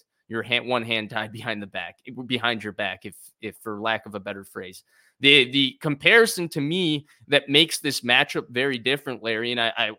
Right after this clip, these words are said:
I wanna touch on it, is that you can't do that to Shanahan. There's not like a, "Oh, the Niners,"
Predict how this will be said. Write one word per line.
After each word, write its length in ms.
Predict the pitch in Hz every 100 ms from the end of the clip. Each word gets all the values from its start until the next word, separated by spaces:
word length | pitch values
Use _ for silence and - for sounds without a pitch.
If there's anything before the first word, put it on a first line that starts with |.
| 104
I 60 | 120
wanna 200 | 131 117
touch 280 | - 165 143
on 140 | 120
it, 100 | 110
is 120 | 123
that 140 | 147 143
you 120 | 151
can't 260 | - 180 - 135
do 160 | 120 127
that 240 | 101 -
to 80 | 104
Shanahan. 520 | - 104 95 92 92 95 _ _ _ -
There's 240 | 147 147
not 320 | 175 196 -
like 260 | 151 143 143
a, 360 | 143 127 120 113 _ _ -
"Oh, 180 | 151
the 140 | 147 139
Niners," 520 | 135 147 147 143